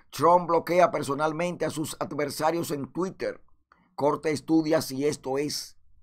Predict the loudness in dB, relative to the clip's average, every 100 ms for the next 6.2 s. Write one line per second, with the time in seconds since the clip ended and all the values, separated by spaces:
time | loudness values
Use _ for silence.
0 | -20 -12 -6 -4 -2 -2 -4 -12 -18 _
1 | _ _ _ _ _ _ -20 -20 -8 -4
2 | 2 4 4 2 0 0 2 2 2 0
3 | -2 -4 -4 -6 -2 -2 -2 -6 -6 -2
4 | 4 4 4 0 -2 -4 -4 -4 -4 -4
5 | -2 -2 -4 -8 -6 -6 -6 -6 -6 -6
6 | -6 -12